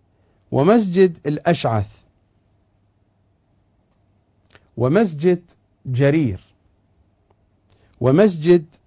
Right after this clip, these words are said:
سماك، ومسجد بالخمراء أيضًا ذكر، يعني مسجد آخر غير المسجد ال-،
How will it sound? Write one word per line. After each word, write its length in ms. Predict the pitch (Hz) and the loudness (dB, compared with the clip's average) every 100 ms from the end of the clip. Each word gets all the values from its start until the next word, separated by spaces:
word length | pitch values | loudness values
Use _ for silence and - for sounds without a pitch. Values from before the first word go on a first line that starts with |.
| _ | _
سماك، 760 | - - 151 165 127 101 - _ - - _ _ _ _ _ _ _ _ _ | -8 -2 2 2 0 -4 -16 _ -20 -20 _ _ _ _ _ _ _ _ _
ومسجد 880 | 131 147 240 202 170 190 190 190 185 - _ _ _ | -2 2 2 2 -2 2 2 2 -2 -14 _ _ _
بالخمراء 760 | 165 202 - 151 139 139 135 - | 0 0 0 0 4 4 2 -2
أيضًا 320 | 175 170 139 | 2 2 2
ذكر، 480 | 131 123 120 135 120 - _ _ _ | 0 0 -4 -4 -8 -10 _ _ _
يعني 260 | 127 120 127 | -10 -6 -4
مسجد 380 | 156 143 135 127 | -4 -4 -6 -4
آخر 360 | 165 170 160 | -4 -2 -4
غير 260 | 139 180 180 | 0 0 0
المسجد 460 | 143 131 110 117 | 0 -4 -4 -4
ال-، 180 | 113 101 | -4 -6